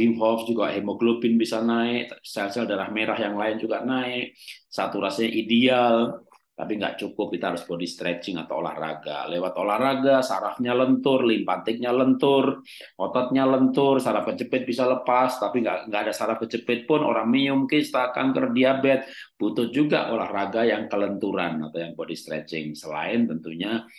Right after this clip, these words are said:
olahraga, misalnya latihan otot atau bakar lemak.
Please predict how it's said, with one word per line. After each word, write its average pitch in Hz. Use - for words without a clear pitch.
olahraga, 78
misalnya 80
latihan 76
otot 85
atau 76
bakar 73
lemak. 76